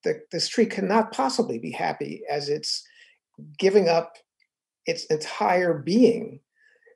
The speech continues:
for this bratty old man, eventually, old bitter man. Um,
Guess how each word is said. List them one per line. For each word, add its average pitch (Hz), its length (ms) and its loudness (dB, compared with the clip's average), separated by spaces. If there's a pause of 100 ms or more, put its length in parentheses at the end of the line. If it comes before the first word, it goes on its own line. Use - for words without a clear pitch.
(200)
for 170 120 2
this 165 160 0
bratty 156 800 -2 (400)
old 156 280 6
man, 135 520 -4
eventually, 143 680 -8 (240)
old 156 320 4
bitter 151 200 -4
man. 143 260 -10 (260)
Um, 147 380 -6